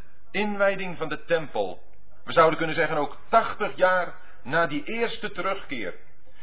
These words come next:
Want wat we hier vinden bij Ezra is een tweede terugkeer. Niet een terugkeer in de mate van de eerste, van tweeënveertigduizend.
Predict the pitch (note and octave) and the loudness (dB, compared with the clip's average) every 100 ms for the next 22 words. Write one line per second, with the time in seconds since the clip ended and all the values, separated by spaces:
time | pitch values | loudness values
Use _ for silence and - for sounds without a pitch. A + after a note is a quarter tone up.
0 | - - - - F3+ - G#3 A3+ G#3+ - | -6 -6 -4 2 4 4 2 2 2 2
1 | A#3 G#3+ A3+ G#3 - - - E3 F#3 - | 2 2 0 -2 -6 -6 -2 2 2 2
2 | A3+ - F#3+ G3 G3+ G3 F3+ - F3+ C4+ | -2 2 2 4 2 0 -2 -2 0 2
3 | G#3+ - F#3+ F#3 - C#3 G2+ F2 - - | 0 -2 0 0 0 -4 -4 -4 -4 -6
4 | - - - - - - - - D3+ F#3+ | -6 -6 -6 -6 -6 -6 -6 -4 -2 0
5 | F3 F3+ E3+ - - - E3 F3 - F3 | 0 0 -2 -6 -6 0 2 2 0 0
6 | F3+ - - D#3+ E3 F3 F3+ F3 - D#3+ | 2 0 0 2 6 8 6 4 2 2
7 | D#3 A#2+ A#2 D#3+ G3 G3+ - E3+ F#3 E3+ | 0 -4 -4 -4 -2 -2 -2 -4 -4 -4
8 | - - C#3+ D3 F3 F3 E3+ E3+ F3+ F#3 | -6 -2 -2 2 4 4 2 4 6 6
9 | E3 F#3+ - | 6 0 -4